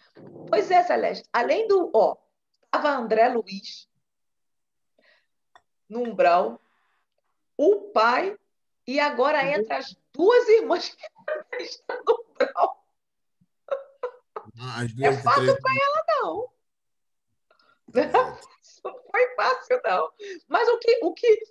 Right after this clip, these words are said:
Speaker 1: e ela trabalhando, trabalhando, trabalhando. Só que quando ela voltou no plano espiritual, existia uma pessoa que estava esperando. Quem era, Sandra?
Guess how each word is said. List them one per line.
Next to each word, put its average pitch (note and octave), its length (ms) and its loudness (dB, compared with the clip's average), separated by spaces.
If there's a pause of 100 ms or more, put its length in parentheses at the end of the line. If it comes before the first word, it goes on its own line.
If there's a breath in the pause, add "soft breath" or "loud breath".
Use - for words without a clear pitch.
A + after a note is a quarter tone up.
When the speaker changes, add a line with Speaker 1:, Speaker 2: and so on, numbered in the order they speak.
(260 soft breath)
Speaker 1:
e C4+ 80 -4
ela C#5+ 220 2
trabalhando, G#4 680 -2
trabalhando, G4 720 -2
trabalhando. A4 520 -2
Só - 160 -6
que A#4+ 100 -8
quando F4+ 180 -6
ela C4+ 220 0
voltou A#3 400 -2
no A3+ 100 -8 (240)
plano A3 240 -4
espiritual, A3 600 -4 (260 loud breath)
existia C4+ 480 -4
uma - 120 -6
pessoa D#4 360 -6
que - 80 -12
estava - 260 -8
esperando. C#4+ 520 -4
Quem A4+ 140 -2
era, A3+ 220 0
Sandra? G3 220 -6